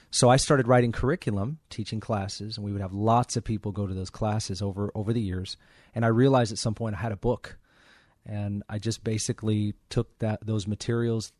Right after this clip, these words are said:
that curriculum, those preaching notes, and I put them into a book and synthesized it in, into an understandable way. And the, the principles of the book are, how does God communicate to us? Wh-, wh-, what is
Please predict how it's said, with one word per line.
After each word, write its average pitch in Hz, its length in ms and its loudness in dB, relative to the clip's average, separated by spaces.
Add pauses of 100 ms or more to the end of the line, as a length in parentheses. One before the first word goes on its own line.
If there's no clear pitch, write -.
that 107 160 -8
curriculum, 110 840 -2
those - 340 -10 (300)
preaching 107 380 -2
notes, 104 480 0
and 107 100 -4
I 104 60 -2
put - 180 2
them 120 140 0
into 110 240 -2
a 98 40 -2
book 101 300 -4
and 95 120 -4
synthesized 104 720 -2
it 98 100 -6
in, 95 220 -8 (100)
into 101 240 -4
an 107 80 0
understandable 101 680 -2
way. 95 180 -4
And 95 100 -4
the, 101 60 -4 (140)
the 113 80 -2
principles 123 480 4
of 104 100 2
the 107 80 0
book 107 320 0
are, - 100 0
how 135 220 6
does 135 140 2
God 101 240 0
communicate 92 600 -6 (340)
to 92 220 -2
us? 92 260 -8 (520)
Wh-, 110 240 0
wh-, - 400 -10
what 120 220 4
is 117 240 4